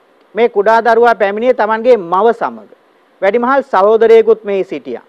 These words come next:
ඉතින් පුංචි දරුවන් මෙවැනි තැන්වලට රැගෙන යන විට වැඩිහිටියන් වන අපිත් දරුවන්ට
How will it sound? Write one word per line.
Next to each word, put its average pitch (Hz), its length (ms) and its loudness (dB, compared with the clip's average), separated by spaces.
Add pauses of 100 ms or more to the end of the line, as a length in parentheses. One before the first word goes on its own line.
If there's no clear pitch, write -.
(480)
ඉතින් 180 260 -2 (1300)
පුංචි 247 360 -2 (100)
දරුවන් 214 500 0 (360)
මෙවැනි 240 440 0
තැන්වලට 220 520 -2 (140)
රැගෙන 175 300 -4
යන 175 200 -4 (100)
විට 190 180 0 (420)
වැඩිහිටියන් 185 600 -2
වන 180 120 -8 (260)
අපිත් 226 300 -4 (640)
දරුවන්ට 185 480 0